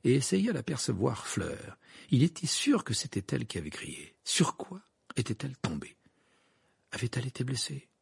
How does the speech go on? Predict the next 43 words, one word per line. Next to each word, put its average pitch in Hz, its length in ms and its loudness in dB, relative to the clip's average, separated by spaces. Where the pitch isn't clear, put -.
Il 131 80 10
ne 127 60 10
voyait 101 260 4
pas 95 140 -6
d'étincelle 80 400 -6
rouge. 78 360 -10
Avait-elle 131 340 2
réussi 135 420 0
à - 40 0
se - 140 -4
tirer 127 240 -2
d'affaire 160 380 -2
ou 156 40 2
bien 127 200 2
était-elle 113 400 -2
dans 107 100 0
une 92 200 0
situation - 720 -2
si - 240 2
délicate 113 560 -2
qu'elle 104 160 4
n'arrivait 92 400 0
même 95 300 2
plus - 220 -4
à 98 160 0
attraper - 400 -6
sa - 160 -6
baguette ? - 560 -12
Harry 120 300 0
prit - 180 -4
le 90 80 -4
chemin 87 300 -2
de 85 100 -6
droite - 280 -10
avec 92 200 -6
un 101 60 -2
sentiment - 460 -4
de - 120 -4
malaise 110 420 -4
grandissant. 87 560 -4
En 226 80 10
même - 180 0
temps, 208 260 -4